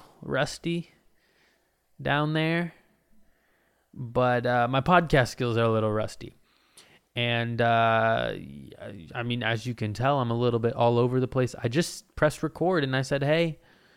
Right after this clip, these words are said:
Matthew, amigo, it's time to get going. It's time to get your boot in the scoot. It's time to get your boot scooting." <laughs> It's time to get your boot scooting. You gotta talk about something. I mean, you got fifty-five minutes to fucking fill on this thing.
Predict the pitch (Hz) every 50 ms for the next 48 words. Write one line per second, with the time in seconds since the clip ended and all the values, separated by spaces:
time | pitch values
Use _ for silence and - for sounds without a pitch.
0 | _ _ _ _ _ _ _ - 127 123 143 151 - - 160 156 147 139 131 135
1 | 143 143 139 143 135 135 131 131 131 - - - 139 131 139 143 139 139 139 135
2 | 120 113 113 120 123 131 139 - - - - _ - 143 127 123 123 135 143 139
3 | 123 113 110 - - - 139 135 143 143 135 135 131 147 147 - - 131 127 120
4 | 117 127 143 147 - 139 135 127 - - - 156 175 165 139 - - - - -
5 | - _ _ _ _ _ _ _ _ _ - - 160 165 165 175 175 175 160 160
6 | 160 123 143 151 170 165 - - - 175 185 165 - 147 127 110 107 _ _ -
7 | 151 - - - - - - - - - - - - - - - - - - -
8 | - - - - 135 139 - - - - 143 139 147 151 147 143 135 107 92 139
9 | 135 135 139 127 - - 143 127 104 120 123 131 127 120 - - - 131 135 135
10 | - 131 127 117 110 113 - - 135 139 131 113 110 107 110 113 113 113 110 113
11 | 127 135 139 123 120 120 - - - - 147 147 147 - - - 143 131 - -
12 | 127 131 131 131 123 123 127 127 127 123 - - - - - - - - - -
13 | - - 131 135 131 - 135 123 113 107 - - - 123 123 123 123 120 117 113
14 | 117 127 131 127 - - - 127 123 131 131 131